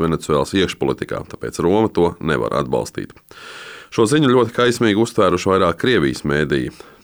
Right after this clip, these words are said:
Nevienam nav noslēpums, ka arī Krievija turpina atbalstīt Venecuēlas līdzšinējo prezidentu Nikolasu Maduro, apsūdzot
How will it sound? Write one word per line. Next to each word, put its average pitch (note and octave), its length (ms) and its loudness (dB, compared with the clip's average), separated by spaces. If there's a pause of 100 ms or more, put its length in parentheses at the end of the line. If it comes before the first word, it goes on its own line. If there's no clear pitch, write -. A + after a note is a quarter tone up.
Nevienam C#2+ 320 -2
nav E2+ 80 2
noslēpums, D#2 560 0
ka D#2+ 140 0
arī D#2+ 100 0
Krievija D2+ 460 0
turpina D#2+ 340 0
atbalstīt C#2 480 -2
Venecuēlas C#2 540 -4
līdzšinējo D2 420 -2
prezidentu D#2 480 -2
Nikolasu D#2 480 0
Maduro, G2 460 2 (420)
apsūdzot G#2+ 480 0